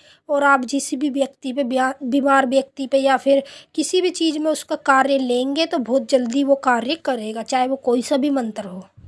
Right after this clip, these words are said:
ठीक है दोस्तों। तो ये तीन जो गलतियां हैं, ये आप लोग सभी करते हो। आप ध्यान लगा के मंत्र का जाप नहीं करते हो, चाहे वो आप ग्रहण काल में करो, चाहे इक-, इकतालीस दिन में करो, ठीक है। तो सबसे ज़्यादा तो आपको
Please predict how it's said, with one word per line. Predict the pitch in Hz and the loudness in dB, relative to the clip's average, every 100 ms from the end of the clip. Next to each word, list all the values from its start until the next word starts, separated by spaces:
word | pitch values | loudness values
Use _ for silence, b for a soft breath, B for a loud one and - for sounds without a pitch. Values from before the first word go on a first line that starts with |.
| - | -12
ठीक | 285 | -8
है | 339 | -6
दोस्तों। | 330 - - 233 B B B - | -6 -8 -12 -18 B B B -6
तो | |
ये | 320 349 | -2 -2
तीन | - 320 339 349 | -2 0 0 0
जो | 330 | 0
गलतियां | 294 277 - 285 262 | 2 0 0 -2 0
हैं, | 269 311 | 0 -2
ये | 302 311 294 | -2 -2 4
आप | 277 269 285 | 4 4 4
लोग | 294 285 | 2 2
सभी | - 247 311 | -2 2 2
करते | 311 269 - 254 | 2 -2 -4 -6
हो। | 240 262 B B B | -4 -8 B B B
आप | 285 285 294 | 2 4 2
ध्यान | 214 208 269 294 | -4 2 2 2
लगा | 277 262 | 2 2
के | 262 285 | 2 0
मंत्र | 269 254 262 254 | 0 -2 -4 -2
का | 269 | -2
जाप | 269 262 269 | 0 0 0
नहीं | 233 208 262 | -6 -4 -4
करते | - 240 - 262 | -2 -4 -4 -2
हो, | 294 320 B B B B | 0 -2 B B B B
चाहे | 285 277 | 0 2
वो | 285 | 6
आप | 269 254 | 6 4
ग्रहण | 220 233 247 | 0 -4 -4
काल | 262 262 262 | -2 0 0
में | 269 269 | -2 -2
करो, | 285 311 | -2 -2
चाहे | 311 294 | 0 -2
इक-, | - 277 - | -4 -10 -12
इकतालीस | - - 269 269 269 | -18 -8 -6 -4 -4
दिन | 233 247 | -4 -6
में | 233 220 | -8 -10
करो, | 220 220 | -10 -10
ठीक | 214 320 320 | -8 -6 -6
है। | - B B - | -10 B B -10
तो | 285 | -8
सबसे | 285 - - 311 | -6 -2 0 2
ज़्यादा | 311 277 294 | 4 4 2
तो | 311 | 2
आपको | 294 277 - 311 | 4 4 2 -4